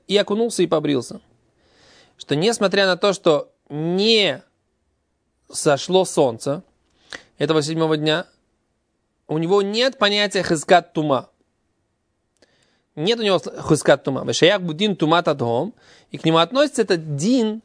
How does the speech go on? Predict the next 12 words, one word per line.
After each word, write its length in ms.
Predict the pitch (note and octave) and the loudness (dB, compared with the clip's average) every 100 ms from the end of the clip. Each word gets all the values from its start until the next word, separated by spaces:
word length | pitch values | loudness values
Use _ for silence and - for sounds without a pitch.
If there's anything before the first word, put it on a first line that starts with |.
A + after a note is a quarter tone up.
| _ | _
этот 260 | C#3+ D#3 C3+ | -6 -4 2
закон 640 | C#3 D3 A3 A#3 F#3+ F#3 | 2 2 2 2 2 -4
нечистоты 520 | D3+ D3 D3+ D#3 D3+ | -8 -6 -4 -2 0
неизвестной. 540 | F3+ D#3 A#2+ A2+ F3+ G3 | 0 0 0 0 0 0
Вейно 400 | E3+ F3+ G3+ C4 | 0 0 0 -2
сутер 280 | B3+ A3 A#3+ | 0 -2 -2
назирус, 300 | B3 C#4+ A#3+ | -2 -4 -4
он 140 | G3+ | -2
не 80 | G#3 | -2
ломает 260 | G#3+ A3 | 0 -2
его 100 | A3 | -4
назирут. 380 | A3 G#3+ A3+ A3 | -2 0 0 -2